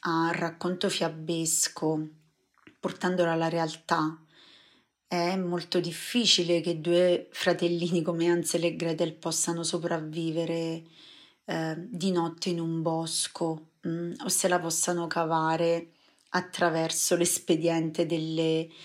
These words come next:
delle molliche di pane. E, e così anche per Pollicino. Ehm, in qualche modo la,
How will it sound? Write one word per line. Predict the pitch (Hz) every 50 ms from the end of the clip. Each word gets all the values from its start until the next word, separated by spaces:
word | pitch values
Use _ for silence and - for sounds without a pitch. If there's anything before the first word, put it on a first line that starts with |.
| - - - - - - -
delle | _ - 175 180 170 175
molliche | 175 170 170 170 170 170 160 170 170 175 - - 175 165 165 165 160 160 165 175 165 -
di | - 165 160 180
pane. | 175 - 165 160 160 160 156 156 160 160 160 170 160 - _ _ _ _ _ _ _ _ _ _ _ _ -
E, | 196 180 165 165 160 165 170 160 -
e | 156 -
così | - 165 - -
anche | 165 165 160 -
per | 160 165 156 - -
Pollicino. | - 165 165 156 165 165 160 - - 170 165 165 165 165 165 165 165 165 165 160 _ - - - - - - - - - - - - _ _ _ _ _ _ _ _ _ _ _ _ _ _
Ehm, | - 190 175 175 170 170 165 165 165 160 165 - - - - - - - -
in | - 196 190
qualche | - 196 190 - - 202
modo | 196 202 202 226 226 214 214 196
la, | 180 170 165 165 165 165 165 165 160 160 -